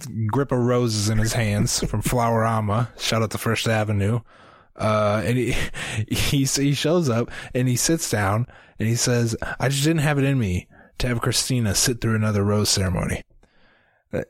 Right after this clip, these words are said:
A B, you, last week you made the salient, the very salient point on this topic, which, by the way, we featured in a Twitter,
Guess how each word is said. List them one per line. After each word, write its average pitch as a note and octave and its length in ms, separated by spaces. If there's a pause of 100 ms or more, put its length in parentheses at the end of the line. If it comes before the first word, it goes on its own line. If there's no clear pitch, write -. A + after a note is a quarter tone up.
(220)
A G#2+ 220
B, D3 120
you, C3 720
last A2 420
week G3 280
you A#2+ 220
made C3 240
the C#3 80
salient, D3+ 760
the A2+ 100
very A2 460
salient D3 760
point F3+ 320
on A#2+ 220
this A2 180
topic, A2 500 (120)
which, G#2+ 260
by G2+ 140
the A2 80
way, G#2+ 140
we A#2 120
featured G#2+ 400
in A2 140
a A2 140
Twitter, A2+ 540